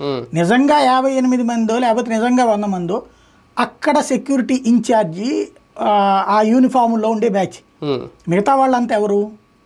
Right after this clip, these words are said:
Speaker 2: ఎస్ఐలు,
Speaker 1: Hmm.
Speaker 2: సిఐలు,
Speaker 1: Hmm.
Speaker 2: డిఎస్పీలు, ఆ చుట్టుపక్కల ఏరియా అంతా కాపలా కాసే వాళ్ళతో కలిపితే తొమ్మిది వందల మంది ఉంటారు ఖచ్చితంగా.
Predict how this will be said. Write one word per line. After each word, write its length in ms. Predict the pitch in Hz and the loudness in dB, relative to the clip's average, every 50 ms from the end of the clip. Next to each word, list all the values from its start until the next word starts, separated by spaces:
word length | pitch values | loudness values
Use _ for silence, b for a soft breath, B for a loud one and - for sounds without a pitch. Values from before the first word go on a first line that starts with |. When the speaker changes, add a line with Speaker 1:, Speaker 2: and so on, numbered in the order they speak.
| _ _ _ _ _ _ _ _ - - | _ _ _ _ _ _ _ _ -4 -2
Speaker 2:
ఎస్ఐలు, 520 | 190 190 190 - - 220 196 165 151 156 185 | -2 -2 -2 -2 -2 -2 0 0 0 -2 -2
Speaker 1:
Hmm. 120 | 220 214 | -4 -4
Speaker 2:
సిఐలు, 560 | 208 147 - 226 214 202 185 170 156 156 180 | -2 -2 0 2 2 2 2 0 0 -2 -2
Speaker 1:
Hmm. 120 | 208 214 175 | -2 -2 0
Speaker 2:
డిఎస్పీలు, 760 | 175 202 214 208 202 - - - 180 160 156 156 196 226 - b b b b b b b b b - | 0 2 2 2 0 -2 -6 -6 -4 -4 -2 -2 -4 -4 -6 b b b b b b b b b -2
ఆ 140 | 196 196 202 - | -2 0 0 0
చుట్టుపక్కల 480 | 226 - 302 - 285 247 - - 262 240 | 0 0 0 0 0 0 0 0 0 2
ఏరియా 240 | 240 226 220 220 208 | 2 2 2 0 -2
అంతా 240 | 208 208 208 - | -2 -2 -4 -4
కాపలా 400 | 269 269 240 214 208 208 233 214 | -4 -2 -2 -2 -2 -2 -2 -4
కాసే 300 | 208 208 202 202 - 226 | -4 -4 -4 -6 -4 -4
వాళ్ళతో 280 | 202 190 190 190 190 190 | -4 -4 -4 -4 -6 -6
కలిపితే 280 | 180 190 190 - - - | -6 -6 -6 -4 -4 0
తొమ్మిది 240 | - - 320 330 | 0 2 4 4
వందల 140 | 320 320 311 | 4 4 2
మంది 180 | 311 311 294 294 | 0 0 0 0
ఉంటారు 220 | 277 254 302 269 | 0 0 0 -2
ఖచ్చితంగా. 420 | - 262 240 - - - 254 151 | -2 -4 -8 -8 -8 -12 -12 -12